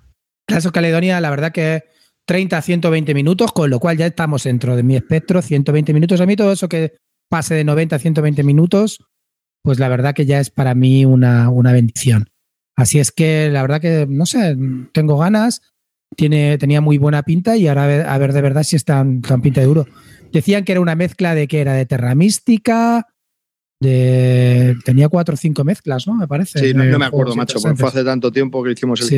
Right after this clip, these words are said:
Speaker 2: Kickstarter
Speaker 1: pero,
Speaker 2: que
Speaker 1: pero la verdad que sí, estamos, estamos los dos dentro, además, Calvo. Sí, menos mal que no se metió amarillo, que si no eso implosionaba.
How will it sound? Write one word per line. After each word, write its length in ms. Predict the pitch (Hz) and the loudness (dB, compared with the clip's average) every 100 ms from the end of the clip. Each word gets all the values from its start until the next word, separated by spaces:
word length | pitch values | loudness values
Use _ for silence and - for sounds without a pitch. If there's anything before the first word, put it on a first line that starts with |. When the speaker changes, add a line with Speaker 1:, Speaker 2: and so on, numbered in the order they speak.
| 123 | 0
Speaker 2:
Kickstarter 380 | 113 - 123 123 | -4 -4 -2 -2
Speaker 1:
pero, 120 | 110 | -2
Speaker 2:
que 120 | 107 110 - _ _ _ _ | -4 -6 -10 _ _ _ _
Speaker 1:
pero 240 | - 131 123 | 0 2 4
la 100 | 123 | 4
verdad 220 | 123 127 | 2 2
que 120 | 131 | -2
sí, 240 | - 113 117 | -2 -4 -4
estamos, 380 | 107 131 135 165 | 0 2 4 2
estamos 360 | 135 165 160 | 0 0 2
los 120 | 165 147 | 2 0
dos 160 | 147 | -2
dentro, 260 | 160 208 165 | -2 -2 -2
además, 280 | 139 185 - | -2 -4 -4
Calvo. 440 | 185 180 139 123 _ _ _ _ _ | -4 -2 -2 -2 _ _ _ _ _
Sí, 260 | - 147 151 | -2 0 2
menos 180 | 151 160 | 2 0
mal 120 | 165 | 0
que 100 | 170 | -2
no 80 | 160 | -2
se 100 | 165 | -2
metió 220 | 156 160 | 0 0
amarillo, 380 | 156 151 190 214 | 0 0 0 0
que 100 | 160 | 0
si 80 | 147 | 2
no 100 | 151 | 0
eso 200 | 147 165 | 2 0
implosionaba. 880 | 156 143 156 135 139 135 143 123 | 0 0 0 2 0 2 0 -2